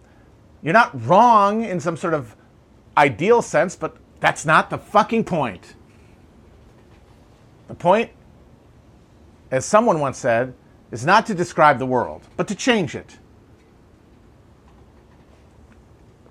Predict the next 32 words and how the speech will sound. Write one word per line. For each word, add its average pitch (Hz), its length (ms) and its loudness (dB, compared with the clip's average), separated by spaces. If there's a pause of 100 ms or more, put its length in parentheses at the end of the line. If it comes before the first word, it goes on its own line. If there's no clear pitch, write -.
(1400)
And 143 360 2 (1500)
if 139 120 -4
your 156 180 2
big 220 200 2
piece 214 220 -4
of 160 80 0
evidence 185 320 0
that 165 100 -2
it's 151 140 -6
an 139 80 -6
op 156 260 2
is, 151 300 -4 (720)
I 135 100 6
don't 156 180 0
think 160 180 -4
people 143 240 -4
would 117 200 -8
do 170 200 -2
that. 240 360 2 (400)
People 170 240 -6
I 143 220 4
believe 117 320 -2
in, 117 240 -6
no, 123 240 2
it 104 80 -2
has 147 240 4
to 123 80 -10
be, 120 320 -4
like, 107 340 -8
dastardly 139 560 0
libs 127 400 0
or 117 320 -2